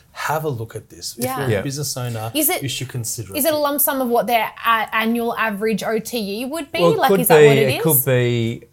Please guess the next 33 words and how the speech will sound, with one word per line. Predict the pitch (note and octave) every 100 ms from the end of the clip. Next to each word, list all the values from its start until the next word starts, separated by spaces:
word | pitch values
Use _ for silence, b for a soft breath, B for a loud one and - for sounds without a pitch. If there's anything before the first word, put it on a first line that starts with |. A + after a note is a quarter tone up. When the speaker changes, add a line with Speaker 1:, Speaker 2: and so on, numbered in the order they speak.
| -
Speaker 3:
uh, | A2 G#2+ G#2 A2 - _ -
basically, | A2+ A2+ - - C#3+
yes. | G#2+ G3 - C4+
Speaker 2:
Yeah. | B3+ -
Speaker 3:
But | A2+
it | A2+
could | - A#2
be, | A#2 A2 G#2+ G2+ G2+ b b
we | C#3
could | C3 A2+
walk | A2+ A2 A#2+
in, | A2
they | A2
could | G#2+ G2+
say, | - G#2 G#2 A#2
"Okay, | - G#2
well, | G#2+ A2 G#2+
if | A2+
we | B2+ B2+
lose | A#2 G2+ -
agent | A2 G#2 G2 -
A, | G2+ F#2+ A2 C#3+ - _ b b b
that's | G#2 -
a |
million | G#2+ A2 G#2
dollars | G#2 F#2+
in | F#2+
gross | F#2 G2 -
revenue | G2 G2 F#2
we're | F#2+
gonna | F#2
lose." | F#2 C3 G3 - C4
Speaker 2:
Mm. | B3+ B3